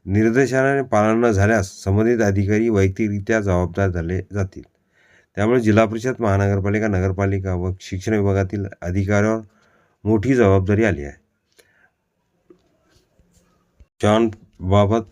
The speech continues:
न्यायालयाचा महत्त्वपूर्ण निर्णय, या परिपत्रकाची थोडक्यात आपण माहिती बघितलेली आहे.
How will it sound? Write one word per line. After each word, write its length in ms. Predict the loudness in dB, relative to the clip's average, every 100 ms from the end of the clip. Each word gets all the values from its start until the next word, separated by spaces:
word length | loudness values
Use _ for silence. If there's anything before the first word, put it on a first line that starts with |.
| -16
न्यायालयाचा 640 | -6 2 4 4 2 0 0
महत्त्वपूर्ण 640 | 2 0 -2 -4 0 2
निर्णय, 400 | 4 4 2 0 -4 -12 -20 _ _ _ _ _ _ _ _ _ _ _ _ _ _ _ _ _ _ _ _ _ _ 0
या 180 | 2 4
परिपत्रकाची 800 | 2 2 2 -2 -2 0 0 0
थोडक्यात 320 | -2 0 0
आपण 200 | 0 0
माहिती 340 | 0 0 -2 -4
बघितलेली 480 | -6 -6 -4 0
आहे. 200 | 2 0